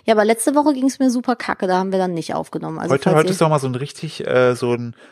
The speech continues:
Speaker 2: so ein, äh, gesitteter Podcast, weil wir wahrscheinlich
Speaker 1: Ja,
Speaker 2: beide
Speaker 1: heute,
Speaker 2: müde sind,
Speaker 1: wollte ich grad
Speaker 2: ne?
Speaker 1: sagen, heute bin ich aber auch nicht so überdreht wie sonst, das funktioniert heute
Speaker 2: So,
Speaker 1: nicht.
Speaker 2: bitte Zitate.
Speaker 1: Das ist Season one, jeder hat das, selbst meine Mutter hat fünf davon.
Speaker 2: Was?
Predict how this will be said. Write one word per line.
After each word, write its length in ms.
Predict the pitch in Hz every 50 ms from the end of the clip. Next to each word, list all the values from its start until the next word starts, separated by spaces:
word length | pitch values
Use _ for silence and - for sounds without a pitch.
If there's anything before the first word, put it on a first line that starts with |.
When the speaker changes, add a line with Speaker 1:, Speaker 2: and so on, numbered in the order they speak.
| _
Speaker 2:
so 160 | _ - 120 117
ein, 240 | 113 113 113 110
äh, 120 | 95 113 110
gesitteter 520 | - 120 110 113 131 _ - - 131 113
Podcast, 360 | - - 110 - - 113 - 120
weil 60 | 120
wir 40 | 117
wahrscheinlich 240 | 127 127 170 165 170
Speaker 1:
Ja, 80 | 170
Speaker 2:
beide 160 | 175 - 180
Speaker 1:
heute, 100 | 180 180 -
Speaker 2:
müde 120 | 190 190
sind, 120 | 190 180 180
Speaker 1:
wollte 60 | 196
ich 60 | 190 214
grad 60 | 196
Speaker 2:
ne? 20 | 185
Speaker 1:
sagen, 160 | 196 190 185
heute 180 | 190 196 190 196
bin 140 | 180 202
ich 80 | 190 196
aber 100 | 185 180
auch 140 | 180 170 -
nicht 160 | 180 175 -
so 80 | - 185
überdreht 480 | 175 175 170 160 160 170 165 165 -
wie 60 | 185
sonst, 280 | 165 165 165 165 156 -
das 100 | 160 -
funktioniert 460 | - 170 - - 160 160 160 156 -
heute 140 | 170 156 -
Speaker 2:
So, 80 | 151 135
Speaker 1:
nicht. 60 | -
Speaker 2:
bitte 160 | 147 131 127
Zitate. 560 | - - 120 - 127 120 117 - - - 117 _ _ _ _ - - _ _ _ _ _ -
Speaker 1:
Das 180 | 233 247 247
ist 220 | 320 285 - - -
Season 320 | 269 269 240 214 220 185
one, 340 | 175 208 226 233 226 233 262 - _ _ _ -
jeder 300 | 196 226 214 240 214 196
hat 160 | 226 - -
das, 160 | 196 190 -
selbst 240 | - 220 220 - -
meine 160 | 208 196 185
Mutter 260 | 185 208 226 220 196
hat 120 | 185 180 -
fünf 240 | - - 208 - -
davon. 420 | - 175 170 - 165 160 156 156 156 _ _ _ _ _ _ _ _ _ _ _ _ _ _ _ _ _ _ _ _ _ _ _ _ _ _ _ _ _ _ _ _ _ -
Speaker 2:
Was? 320 | 131 139 156 - - -